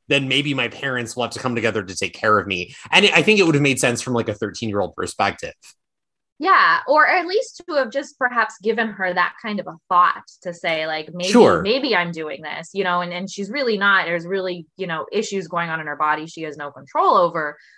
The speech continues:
Speaker 2: But yet to, to acknowledge those kind of fantasies and thoughts that I agree, you know, most thirteen-year-olds going through this are probably gonna have at some point. Um, and
Speaker 1: Yeah.
Speaker 2: Charlotte is basically going through that also. Like, she's, she's trying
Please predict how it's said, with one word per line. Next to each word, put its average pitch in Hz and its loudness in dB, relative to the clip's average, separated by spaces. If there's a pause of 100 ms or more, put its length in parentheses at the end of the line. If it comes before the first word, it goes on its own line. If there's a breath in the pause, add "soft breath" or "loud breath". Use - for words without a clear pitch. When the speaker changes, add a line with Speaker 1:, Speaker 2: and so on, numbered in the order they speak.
Speaker 2:
But - 2
yet 247 0
to, 247 -6
to 226 0
acknowledge 180 2
those 170 -2
kind 170 -8
of 160 -8
fantasies 151 -12
and 143 -14
thoughts 143 -2
that 147 -2
I 143 -2
agree, 170 -4
you 147 -10
know, 143 -10
most 151 -6
thirteen-year-olds 156 -6
going 151 -10
through 156 -14
this 143 -8
are 147 -10
probably 147 -8
gonna - -14
have 185 0
at 139 -12
some 131 -14
point. 135 -14 (360 soft breath)
Um, 202 6
and 240 0
Speaker 1:
Yeah. - -10
Speaker 2:
Charlotte 302 2 (600)
is 208 -6
basically 220 -2
going 175 0
through 170 -10
that 156 -2
also. 180 0
Like, 143 -6
she's, 180 -12
she's 170 -12
trying 196 0